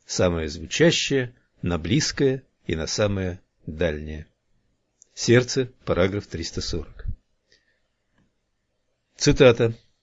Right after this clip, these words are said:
«Предпочтительно уговорить себя в том, что сердце вовсе не наш орган, но дано для высших сношений. Может быть, если люди начнут считать сердце чем-то суженным свыше,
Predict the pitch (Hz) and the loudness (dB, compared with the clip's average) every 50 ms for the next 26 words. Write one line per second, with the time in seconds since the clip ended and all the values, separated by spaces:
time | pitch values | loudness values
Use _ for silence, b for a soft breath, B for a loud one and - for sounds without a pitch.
0 | _ _ _ _ _ _ _ _ _ _ _ _ _ _ _ _ _ _ _ _ | _ _ _ _ _ _ _ _ _ _ _ _ _ _ _ _ _ _ _ _
1 | _ _ _ _ _ _ _ _ _ _ - 131 143 135 - 175 156 - - - | _ _ _ _ _ _ _ _ _ _ 6 6 6 6 6 4 4 4 2 0
2 | 110 - 202 175 175 175 180 - - 165 156 131 123 135 127 131 131 135 156 147 | 4 6 6 8 8 8 6 4 4 2 4 6 6 8 8 8 8 6 4 2
3 | - - - 135 117 117 117 110 - - - 139 135 123 - - - 127 113 - | 0 0 0 2 4 4 4 2 2 0 2 2 2 2 0 0 0 0 0 2
4 | - 127 123 107 - - - 113 92 92 104 113 113 - - 127 127 135 131 123 | 2 0 0 0 0 0 0 0 2 2 2 2 2 0 -4 -4 -2 -2 -2 0
5 | 113 101 90 - - - - 120 98 87 87 80 85 80 82 92 b b b b | 0 0 -2 -2 -6 -4 -2 -2 0 0 -2 -4 -6 -6 -6 -8 b b b b
6 | b b 117 117 127 117 123 123 123 131 135 110 107 127 123 110 113 113 - - | b b 4 4 6 8 8 8 8 6 4 2 2 2 2 2 0 0 0 -2
7 | 110 - - - 104 - - - 92 80 78 80 - B B B B B 127 143 | -4 -4 -4 -4 -4 -4 -2 -4 -4 -4 -6 -10 -14 B B B B B 4 6
8 | 135 147 131 123 143 135 - 143 139 135 - 135 143 143 143 131 104 107 98 101 | 6 6 4 4 2 2 2 2 2 2 2 0 2 2 4 4 4 2 2 0
9 | 98 - - 107 92 - - - 107 - 110 98 - - 110 92 82 - - 95 | 0 -2 -2 -4 -4 -4 -4 -4 0 0 0 0 0 -2 -4 -4 -4 -4 -6 -2
10 | - - 110 101 - 117 101 - - _ _ _ - - - - - 160 147 107 | 2 2 2 2 2 0 -2 -2 -4 _ _ _ -12 -10 -2 2 4 4 6 6
11 | 117 113 117 113 113 110 110 113 - - - - - 156 165 208 214 - - - | 6 6 6 6 4 4 4 2 -2 -6 -6 -2 0 2 2 4 4 4 4 2
12 | 90 80 - | 2 0 -4